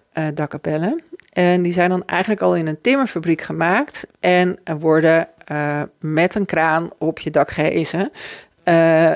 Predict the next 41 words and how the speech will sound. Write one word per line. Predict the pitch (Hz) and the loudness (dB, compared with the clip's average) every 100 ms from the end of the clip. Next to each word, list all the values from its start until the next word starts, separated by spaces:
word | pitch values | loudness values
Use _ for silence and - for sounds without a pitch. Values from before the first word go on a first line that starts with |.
| - | 0
nadat | 160 156 156 156 | -2 2 2 0
er | 160 | -4
dus | 160 156 - - | -2 -6 -6 -10
ook | 147 - | -10 -8
al | 143 - | -6 -6
een | 147 147 | -8 -8
gat | - 165 | -2 -2
in | 156 | -2
je | 143 | 0
dak | 143 131 | 0 0
gemaakt | - 175 180 160 - | -4 -6 -6 -8 -6
is. | 170 - - - - - _ - | -8 -10 -18 -20 -20 -20 _ -8
Nou | - | -2
kan | 220 214 | 2 4
je | |
je | 208 | 4
dus | 180 - | 4 2
voorstellen | 202 202 190 - 180 180 | 4 4 2 2 2 2
dat | 165 147 | 0 0
dat | 160 - | -2 -2
gewoon | 147 147 | -8 -8
supersnel | - 190 143 - - 147 170 | -8 -8 -8 -10 -6 -4 -4
gaat. | - 180 180 | -4 -4 -4
Dus | 170 - | -6 -10
die | - | -4
kan | 151 | -2
je | 151 | -2
eigenlijk | 170 160 160 | -4 -6 -10
bestellen, | 135 - 240 240 240 254 - | -8 2 4 4 0 -4 -12
die | 196 190 | -12 -6
prefab | 196 196 185 175 | -4 -2 -2 -2
dakkapel. | 170 - 170 165 170 202 - - - _ - | -4 -4 -6 -2 -2 -2 -8 -20 -20 _ -2
En, | 175 175 170 | 2 4 2
eh, | - 160 | -2 -2
die | 156 151 | -2 0
komen | 151 151 | -2 -2
ze | - 151 | -8 -10
op | - | -10
je | 151 147 | -10 -8
dak | - 151 | -8 -6
hijsen. | 151 165 156 - 165 | -8 -10 -10 -10 -14